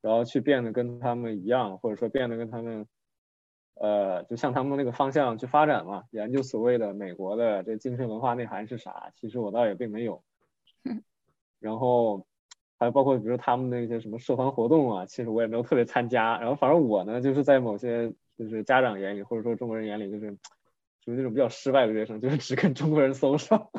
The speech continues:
Speaker 2: 嗯。
Speaker 1: 嗯，但是是这样，就是我把，我觉得朋友这个事儿本来就是应该为自己的这个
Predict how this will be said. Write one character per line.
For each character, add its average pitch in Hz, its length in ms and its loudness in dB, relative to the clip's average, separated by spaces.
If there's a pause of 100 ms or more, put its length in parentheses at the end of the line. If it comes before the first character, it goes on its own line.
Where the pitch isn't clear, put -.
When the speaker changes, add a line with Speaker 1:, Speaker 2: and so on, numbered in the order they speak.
(600)
Speaker 2:
嗯。 214 720 -4
Speaker 1:
嗯， 113 560 -8 (640)
但 151 120 2
是 156 140 0
是 156 140 2
这 180 140 6
样， 113 220 6
就 131 80 2
是 160 120 8
我 104 320 2
把， 104 180 2 (220)
我 117 140 -2
觉 131 180 2
得 127 400 8 (600)
朋 139 200 0
友 220 100 6
这 180 120 8
个 160 60 6
事 156 140 2
儿 143 40 4
本 117 160 -4
来 101 160 -2
就 160 120 0
是 160 120 2
应 151 100 0
该 151 140 4
为 156 120 6
自 156 200 -4
己 110 180 -8
的 101 300 -4
这 107 140 -10
个 90 340 -14